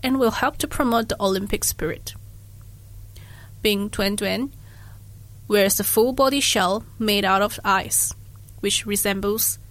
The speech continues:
an astronaut suit, a tribute to embracing new technologies for the future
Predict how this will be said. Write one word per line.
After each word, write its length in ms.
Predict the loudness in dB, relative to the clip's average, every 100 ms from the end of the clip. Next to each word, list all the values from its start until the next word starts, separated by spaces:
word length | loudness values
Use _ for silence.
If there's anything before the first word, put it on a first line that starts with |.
| -4
an 140 | 0 2
astronaut 440 | 2 0 -4 0
suit, 380 | 0 0 -4 -8 -10 -16 -18 -18 -18 -6
a 60 | 0
tribute 440 | 4 4 4 0 -4
to 140 | 0 2
embracing 680 | 4 2 2 2 0 0 0
new 160 | 0
technologies 800 | -2 -4 0 0 2 0 -2 -2
for 180 | -2 -2
the 100 | -2
future 540 | 0 -2 -2 -4 -6